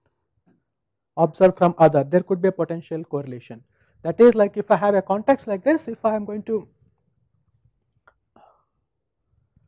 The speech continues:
observe some reward for this context from these arms, and if I get an another context,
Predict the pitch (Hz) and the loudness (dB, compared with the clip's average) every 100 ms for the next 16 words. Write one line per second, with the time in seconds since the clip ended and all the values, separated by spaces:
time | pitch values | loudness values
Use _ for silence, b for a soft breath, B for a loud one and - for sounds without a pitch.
0 | _ _ 175 185 - 247 233 _ _ _ | _ _ 2 2 6 4 4 _ _ _
1 | _ _ _ - _ 220 220 190 196 262 | _ _ _ -20 _ 2 4 2 6 8
2 | 196 160 _ _ _ _ _ 202 180 277 | 8 4 _ _ _ _ _ 2 4 2
3 | - 208 180 208 302 - _ - 196 190 | -2 -6 -2 -2 -2 -4 _ -4 -2 -2
4 | 240 - 156 240 - - _ _ _ _ | -6 -6 -2 -2 -4 -20 _ _ _ _
5 | _ _ _ _ _ _ _ _ _ - | _ _ _ _ _ _ _ _ _ 2
6 | 240 233 302 302 294 269 269 262 202 240 | 4 4 0 2 2 2 2 2 2 4
7 | 285 277 190 175 233 - - | 4 4 -4 0 -2 -2 -20